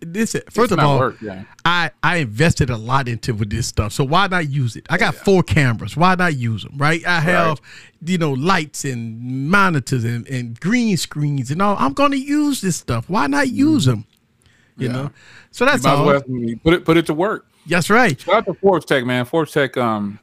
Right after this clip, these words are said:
Speaker 1: Oh, yeah, he been, he been,
Speaker 2: he's kinda
Speaker 1: oh.
Speaker 2: talking offline. He's another creator that is, um,
Speaker 1: He been
Speaker 2: putting
Speaker 1: putting
Speaker 2: in
Speaker 1: in
Speaker 2: work,
Speaker 1: work.
Speaker 2: man. I mean, you just gotta, I think I was saying something about s-,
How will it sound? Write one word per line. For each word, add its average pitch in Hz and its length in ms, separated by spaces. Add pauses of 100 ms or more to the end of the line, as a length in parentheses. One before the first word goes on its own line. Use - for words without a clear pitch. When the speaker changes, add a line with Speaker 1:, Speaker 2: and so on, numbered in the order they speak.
Speaker 1:
Oh, 226 80
yeah, 208 180
he 165 120
been, 139 200
he 131 100
been, 135 200
Speaker 2:
he's 127 40
kinda 139 260 (100)
Speaker 1:
oh. - 40
Speaker 2:
talking 131 300
offline. 120 560
He's 180 140
another 147 280
creator 113 420
that 101 260
is, 98 220
um, 98 500 (400)
Speaker 1:
He 175 120
been 196 100
Speaker 2:
putting 202 80
Speaker 1:
putting 180 160
Speaker 2:
in - 20
Speaker 1:
in 127 60
Speaker 2:
work, 113 160
Speaker 1:
work. 101 80
Speaker 2:
man. 123 160
I 131 60
mean, 127 140
you 135 100
just 151 120
gotta, 147 180 (200)
I 156 80
think 233 140
I 226 40
was 180 140
saying 170 180
something 165 220
about 127 200
s-, - 180